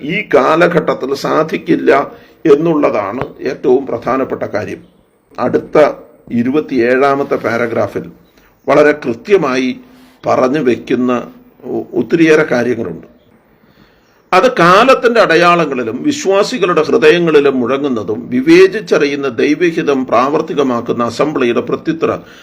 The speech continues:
ആരാധനാക്രമവും സിനഡാലിറ്റിയും തമ്മിലുള്ള ബന്ധം കൂടുതൽ ആഴത്തിലാക്കുമ്പോൾ, നോക്കൂ, ആരാധനാക്രമത്തിൽ പോലും സിനഡാലിറ്റി ഉണ്ടാകണമെന്ന്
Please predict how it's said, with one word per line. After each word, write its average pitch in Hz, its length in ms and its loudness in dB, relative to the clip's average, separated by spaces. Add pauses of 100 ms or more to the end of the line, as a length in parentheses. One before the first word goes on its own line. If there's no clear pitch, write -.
(160)
ആരാധനാക്രമവും 208 1300 2
സിനഡാലിറ്റിയും 185 960 2
തമ്മിലുള്ള 160 420 0
ബന്ധം 165 560 0
കൂടുതൽ 165 720 2
ആഴത്തിലാക്കുമ്പോൾ, 139 1300 2
നോക്കൂ, 208 380 2 (520)
ആരാധനാക്രമത്തിൽ 190 1400 4
പോലും 202 500 2
സിനഡാലിറ്റി 190 760 4
ഉണ്ടാകണമെന്ന് 175 960 0